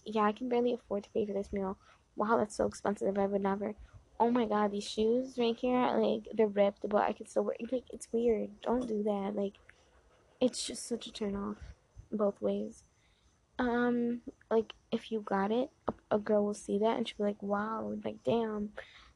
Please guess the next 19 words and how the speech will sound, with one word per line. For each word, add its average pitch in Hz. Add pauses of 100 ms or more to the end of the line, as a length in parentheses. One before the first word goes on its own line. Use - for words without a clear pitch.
he's 220
got 214
his 214
life 247
together. 208
Man, 220
he's 233
successful. 214
Man, 233
he's, 233
like, 214 (600)
financially 226
stable," 226
things 240
we 214
look 196 (100)
for. 247 (1600)
But, 233
like, 220